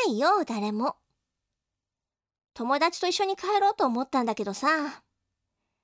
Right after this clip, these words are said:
うーん。まあ、みんな先帰っちゃったし。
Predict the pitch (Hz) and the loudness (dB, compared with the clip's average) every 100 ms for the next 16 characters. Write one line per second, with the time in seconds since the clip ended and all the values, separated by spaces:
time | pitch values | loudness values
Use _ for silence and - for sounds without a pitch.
0 | _ _ _ - 294 294 294 285 277 254 | _ _ _ -8 -4 -2 -2 0 0 0
1 | 247 240 - _ _ _ _ _ _ _ | -2 -4 -14 _ _ _ _ _ _ _
2 | _ _ _ _ - 294 226 240 285 339 | _ _ _ _ -2 0 0 -2 -2 -2
3 | 349 339 330 403 523 466 415 - - | -2 -2 0 0 0 0 0 0 0